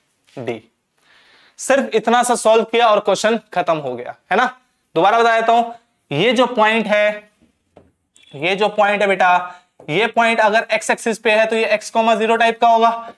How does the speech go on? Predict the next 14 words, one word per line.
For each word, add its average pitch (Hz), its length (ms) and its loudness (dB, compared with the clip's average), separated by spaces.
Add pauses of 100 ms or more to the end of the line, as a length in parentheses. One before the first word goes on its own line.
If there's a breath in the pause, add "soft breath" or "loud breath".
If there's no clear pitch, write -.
(180)
ये 190 100 0
वाई 208 260 2
एक्सिस 226 260 -2
पे 233 120 0
है 226 60 4
तो 226 100 2
ज़ीरो 190 280 0
comma 208 280 2
वाई 151 200 2
टाइप 135 280 -4
का 147 60 -2
होगा, 135 280 -2 (340)
है 214 80 0
ना? 247 200 -4